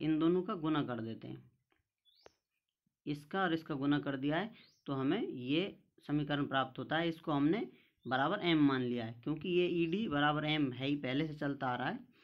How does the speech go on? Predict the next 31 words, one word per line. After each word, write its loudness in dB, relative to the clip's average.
इस -6
तरह 4
से। -4
अब 2
हमारे 4
पास -6
एम 4
निकल 2
आया -2
दोस्तों। -4
अभी -2
एम 2
क्या -4
है, -4
चलिए 0
देखते 0
हैं। 0
ये -4
एम 4
है 0
दोस्तों, -2
ये 4
डिस्टेंस 0
ईडी 2
वाली, 0
जो -6
कि -6
सिर्फ -6
इतनी 0
डिस्टेंस -4
है। -10